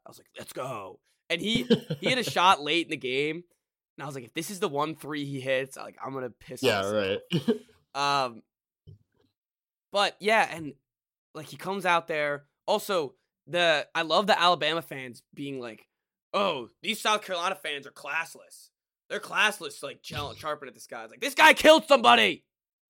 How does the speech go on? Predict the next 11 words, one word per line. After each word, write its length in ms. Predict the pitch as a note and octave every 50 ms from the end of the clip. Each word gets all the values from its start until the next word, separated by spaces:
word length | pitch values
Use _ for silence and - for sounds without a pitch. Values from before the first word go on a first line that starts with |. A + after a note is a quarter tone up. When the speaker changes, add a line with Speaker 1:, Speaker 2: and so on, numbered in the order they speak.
| _ _ _ _ -
Speaker 1:
This 120 | - -
guy 240 | - - - G#3 G#3+
Speaker 2:
Yeah. 120 | G3 G3+ G3
Speaker 1:
literally 260 | G#3+ G#3 F#3+ F#3+ E3+
killed 260 | - E3+ D#3+ D#3+ D3
somebody. 440 | D#3+ C3+ A#2+ B2 A#2+ A#2+ - - - _ _ _ _ _ _ _ _ _ _ _ _
Um, 440 | E3 F3 F3 E3+ D#3+ D3+ C3+ B2+ - _ _ _ _ _ _ _ _ _ _ _ _ _ -
also, 500 | F3+ G#3+ G3 - G#3 F3+ D#3+ C3 A#2 - _ _ _ _ _ _ _ _ _ _
forgot 240 | - F#3 G3+ G3
to 80 | - F3
mention, 420 | E3 E3 F3 - - B2 A#2+ -